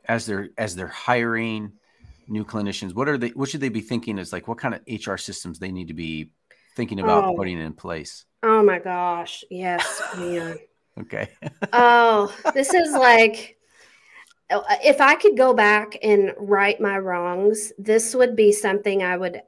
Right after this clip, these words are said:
Speaker 2: if I had to do it over again, this would be the one thing that I would change immediately.
Speaker 1: Mm.
Speaker 2: And that is my H R system. So we bootstrapped our H R systems for a long time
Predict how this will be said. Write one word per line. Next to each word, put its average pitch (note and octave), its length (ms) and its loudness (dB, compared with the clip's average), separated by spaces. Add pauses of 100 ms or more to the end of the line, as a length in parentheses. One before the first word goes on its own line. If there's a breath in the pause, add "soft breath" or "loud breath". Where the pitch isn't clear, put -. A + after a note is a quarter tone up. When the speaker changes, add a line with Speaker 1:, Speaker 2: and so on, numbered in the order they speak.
(160)
Speaker 2:
if G3+ 120 -2
I G3 100 0
had G3 180 -4
to F#3 60 -8
do G3+ 240 4
it C#4 60 6
over C4+ 360 2
again, F3 560 0 (360)
this A3 240 2
would A#3 140 2
be A3+ 140 6
the A3 100 4
one F#3+ 260 0
thing F3+ 300 -6
that F3 140 -6
I E3+ 180 -6
would F3 160 -10
change C#3+ 640 -12
immediately. F3 560 -6
Speaker 1:
Mm. - 80 -12
Speaker 2:
And F#3 80 -6
that F3+ 140 -4
is F#3 120 -6
my F3 160 -4
H F3+ 200 -8
R E3+ 120 -10
system. - 380 -14 (400 loud breath)
So G#3 260 4
we A3+ 440 4
bootstrapped - 920 2 (380)
our G3+ 120 0
H F#3+ 220 -2
R G3+ 120 -4
systems F3 760 -8
for F#3 160 -8
a D3+ 120 -10
long F3+ 300 -2
time D#3+ 460 -12